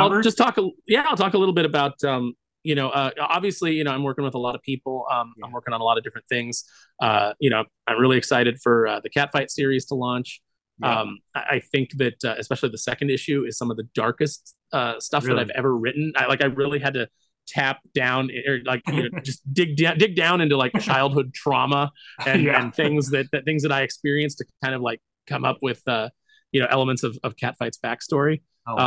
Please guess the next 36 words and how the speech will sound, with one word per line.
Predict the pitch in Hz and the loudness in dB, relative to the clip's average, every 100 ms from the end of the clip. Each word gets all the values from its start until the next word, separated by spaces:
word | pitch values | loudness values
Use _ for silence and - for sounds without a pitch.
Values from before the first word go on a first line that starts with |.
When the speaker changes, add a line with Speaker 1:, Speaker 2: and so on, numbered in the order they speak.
| 202 | 4
Speaker 2:
wow. | 202 - | 2 2
Speaker 1:
I | 190 | 2
had | |
actually | 196 208 196 151 | 2 2 2 2
written, | 127 170 165 143 131 | 2 2 2 0 0
uh, | 123 110 110 - _ _ - | 0 0 -4 -10 _ _ -8
a | 127 | -8
piece | - 170 135 110 - - _ _ _ _ - - | -6 -2 -2 -2 -6 -14 _ _ _ _ -8 -2
for, | 135 120 117 | 2 2 2
uh, | 117 110 107 - _ _ - | 2 0 -2 -8 _ _ -4
an, | 127 117 | -2 0
uh, | 110 107 | -2 -2
an | 123 | -2
actress | 123 156 - 123 | -2 -2 0 -4
friend | - 117 107 | -2 -2 -2
of | 101 | -4
mine, | 110 98 98 98 - _ _ - | -4 -4 -8 -12 -14 _ _ -4
um, | 123 107 104 - | 0 0 -2 -4
for | 117 | -2
part | 135 | 0
of | 117 | -2
her | 113 | -4
reel. | 107 117 107 - - _ _ _ _ - | -4 -2 -2 -6 -20 _ _ _ _ -4
Um, | 117 117 | -2 -2
Speaker 2:
Okay. | 139 120 123 | -6 -6 0
Speaker 1:
I | |
had | 120 | 0
written, | 123 123 | 0 -2
like, | 120 113 | -2 -2
this | 120 - | -4 -4
really, | 127 143 139 127 | 0 2 2 0
this | 117 143 | -2 -2
really | 139 | -2
kind | 127 123 | -2 -6
of, | 110 | -6
like, | 117 107 | -6 -6